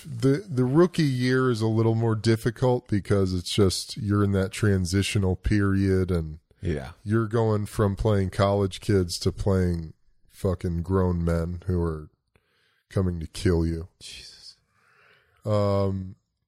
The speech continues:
Speaker 1: so then coaching in the N F L, I think that would be the most fun coaching experience, like, coach-to-player relationship, but you're subject to this shit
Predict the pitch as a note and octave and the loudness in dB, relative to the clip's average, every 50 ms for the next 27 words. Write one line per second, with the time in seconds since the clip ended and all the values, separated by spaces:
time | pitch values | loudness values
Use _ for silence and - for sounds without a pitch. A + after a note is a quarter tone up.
0 | _ _ _ - - _ _ _ _ _ _ _ _ _ _ _ _ - - _ | _ _ _ -20 -20 _ _ _ _ _ _ _ _ _ _ _ _ -20 -20 _
1 | _ _ _ _ _ _ _ _ _ _ _ _ _ _ _ _ _ _ _ _ | _ _ _ _ _ _ _ _ _ _ _ _ _ _ _ _ _ _ _ _
2 | _ _ - - - F#3 G3 E3+ - A3 A3+ - - G3+ G3+ G3 F#3+ F#3+ F#3 F3+ | _ _ -10 -6 -6 -4 -4 -2 -2 -2 -2 -2 -2 -2 -2 0 2 2 2 2
3 | F#3 F3+ - - F3+ F#3 F#3 G3 G#3 G#3+ G#3+ - - - C3 C3+ C3 - - E3 | 2 0 0 0 0 2 2 2 0 -2 -4 -8 -6 -2 -2 -2 0 0 0 -2
4 | D#3 A#2+ B2+ C3+ C3 C#3+ D#3+ E3 D#3 D3 D#3+ D3+ C3 C3 A#2+ A#2+ A#2+ B2 C3 B2 | -2 0 0 2 2 2 2 0 -2 -2 0 0 0 0 0 2 2 2 2 0
5 | - - - - - - A#2+ A#2+ B2 B2 A#2 - - - - A2+ B2 B2 - - | -2 -6 -12 -8 -2 2 2 2 2 0 -4 -6 -4 0 2 2 2 2 0 0
6 | D3+ C#3+ C3+ C#3 B2+ A2 - - - - - - - A#2 A2 A#2 B2 B2+ C3+ C#3+ | 0 0 0 0 -2 -4 -4 -6 -8 -8 -8 -4 -2 0 2 2 2 2 0 0
7 | C#3+ C3+ - - B2 G#2+ G#2 G#2 - - - C3 C3 C3 - - - - G2+ - | -2 -2 -2 0 0 0 0 -4 -8 -4 2 4 4 4 2 0 -2 -4 -2 -2
8 | - - - A#2+ A#2+ B2+ B2+ B2+ A#2+ A2 G#2+ G#2 G2+ G#2 A2 B2 - - E3 D#3+ | -4 -2 0 2 2 2 2 0 0 0 0 0 2 2 2 0 0 -2 -2 -2
9 | D3 - - F3+ F#3 F#3 E3 B2+ _ _ _ - B2+ C3 C#3 E3 G3 G3+ - _ | -2 0 2 2 0 0 -2 -12 _ _ _ 0 0 2 2 0 -2 -4 -8 _
10 | _ _ _ _ _ _ _ _ _ _ _ _ _ _ A#2+ A#2+ B2 C3 C#3+ - | _ _ _ _ _ _ _ _ _ _ _ _ _ _ 0 2 2 2 0 -2
11 | - - - - - - - E3+ E3+ E3 D#3 - F#3+ F#3 - - - E3 D3+ C3+ | -6 -6 -4 -4 0 2 2 2 2 0 -2 -2 -2 -2 -4 -2 0 0 2 2
12 | C#3+ C#3 C3 - - - - - - - D#3+ D#3 E3 - | 2 2 2 0 0 0 0 0 0 2 2 0 0 -2